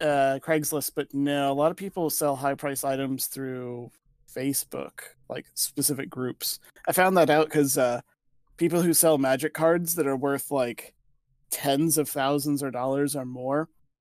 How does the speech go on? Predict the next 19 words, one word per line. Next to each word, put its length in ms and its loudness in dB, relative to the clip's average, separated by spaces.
they'll 220 2
put 260 2
listings 440 2
on 220 0
eBay, 540 0
and 200 -8
once 300 -2
there's 240 -2
a 80 -2
prospective 600 -6
buyer, 480 0
they'll 540 4
shut 300 -2
down 360 2
the, 380 -4
um, 500 -6
uh, 260 -4
the 240 -12
bidding, 480 0